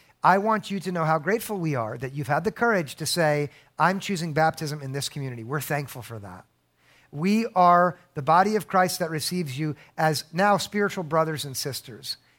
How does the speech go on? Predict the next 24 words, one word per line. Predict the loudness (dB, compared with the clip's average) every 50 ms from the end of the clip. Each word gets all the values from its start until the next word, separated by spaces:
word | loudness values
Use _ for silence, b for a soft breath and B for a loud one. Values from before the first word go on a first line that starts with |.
| b b
And | -4 -2
we're | -2 -2
really, | -2 -4 -4 -2 0 0 0 0 0
really | 0 0 0 -2 -2
grateful | -2 -2 -2 -2 -2 -8 -14
for | -12 -10 -10
that. | -8 -6 -6 -8 -8 -12 _ b b b b b b _
I, | -6 -6 -4 -6 -10 -6 2
I'm | 4 4 4 6 6
asking | 4 4 4 2 0 -4 -4 -4
in | -4 0
God's | 2 2 2 2 0 -2
name | -2 -2 -2
that | -2 -4
you | -4 -4
would | -4 -4 -2
trust | 0 -2 0 0 -2
in | -6 -6
his | -6 -8
forgiveness | -8 -10 -8 -6 -6 -6 -6 -8 -12 -12 -12 -14 -14 b b b b
and | -8 -6
receive | -6 -4 -2 -2 0 0
his | -2 -4 -4
rebirth | -4 -4 -4 -2 -2 -2 -2 -4 -6